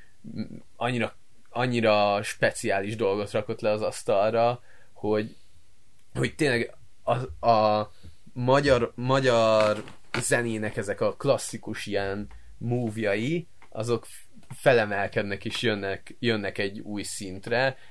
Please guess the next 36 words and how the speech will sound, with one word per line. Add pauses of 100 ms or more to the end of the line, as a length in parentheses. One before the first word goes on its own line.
és
szerintem
az
azért
tud
nagyon
működni.
Ez
az
Analóg
Balatonnak
a, (280)
az
első
albuma, (420)
amit
ilyen
hosszasan
körmondatokba
elnyújtottam,
hogy
miért
annyira (120)
rohadt
jó. (920)
De, (440)
de
hogy
nekem
ezek
voltak
idén,
idén
azok,
amik
így